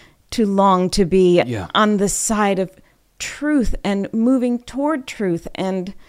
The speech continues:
Speaker 1: spreading truth and goodness. And if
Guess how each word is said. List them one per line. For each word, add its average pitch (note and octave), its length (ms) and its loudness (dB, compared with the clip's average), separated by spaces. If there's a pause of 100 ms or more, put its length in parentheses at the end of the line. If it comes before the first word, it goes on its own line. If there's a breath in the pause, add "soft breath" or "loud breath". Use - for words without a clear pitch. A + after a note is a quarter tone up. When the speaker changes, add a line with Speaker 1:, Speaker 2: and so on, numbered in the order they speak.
(160 soft breath)
Speaker 1:
spreading C#4 760 0
truth G3+ 380 0
and F#3+ 240 -2
goodness. F3 560 0 (420 soft breath)
And A3+ 160 2
if A3+ 120 2